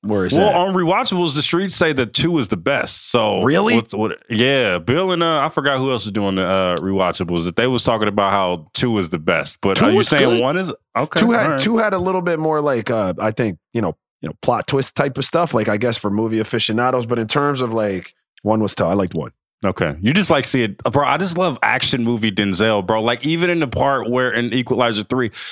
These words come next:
Speaker 2: where he's just showing us that he's still him. Like, he's running up a whole fucking mountain to get to the church just to talk to Dakota Fanning for, like, just to, like,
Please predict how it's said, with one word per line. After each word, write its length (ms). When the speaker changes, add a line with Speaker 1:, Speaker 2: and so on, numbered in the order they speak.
Speaker 2:
where 180
he's 220
just 200
showing 480
us 160
that 160
he's 180
still 360
him. 400
Like, 140
he's 200
running 440
up 260
a 60
whole 240
fucking 420
mountain 280
to 100
get 160
to 80
the 80
church 380
just 200
to 80
talk 240
to 60
Dakota 400
Fanning 360
for, 160
like, 320
just 240
to, 80
like, 300